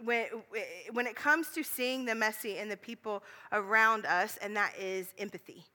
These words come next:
Um, in our text, uh, for the last few weeks, uh, that, uh, some of you may already be sick of, but in our text for the last few weeks, Jesus, uh, calls the Good Samaritan the neighbor. And he calls him the neighbor, the,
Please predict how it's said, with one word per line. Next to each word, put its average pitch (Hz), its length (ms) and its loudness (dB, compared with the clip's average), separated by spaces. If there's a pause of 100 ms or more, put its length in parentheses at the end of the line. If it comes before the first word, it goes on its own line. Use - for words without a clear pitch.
(480)
Um, 190 580 2
in 240 140 4
our 240 100 8
text, - 680 0
uh, 220 220 4
for 233 220 0
the 240 100 2
last 226 260 4
few 220 160 -8
weeks, - 440 -10 (320)
uh, 196 300 4 (140)
that, 196 300 2 (160)
uh, 196 220 -2 (120)
some 214 280 -4
of 214 100 -8
you 220 120 -8
may 196 220 -2
already 196 380 -2 (160)
be 202 100 -6
sick 233 300 -2
of, 196 220 0
but 220 100 0
in 226 100 4
our 240 260 6
text 285 200 0
for 320 60 -4
the 277 60 2
last 247 180 2
few 262 100 -6
weeks, 226 200 -6
Jesus, 262 540 -2 (380)
uh, 214 320 6
calls 277 360 4
the 285 120 -4
Good 247 180 0
Samaritan 208 600 -2
the 185 100 -6
neighbor. 170 460 -6 (480)
And 226 120 0
he 247 120 -2
calls 302 420 2
him 302 140 0
the 262 100 0
neighbor, 214 240 -2
the, 214 160 0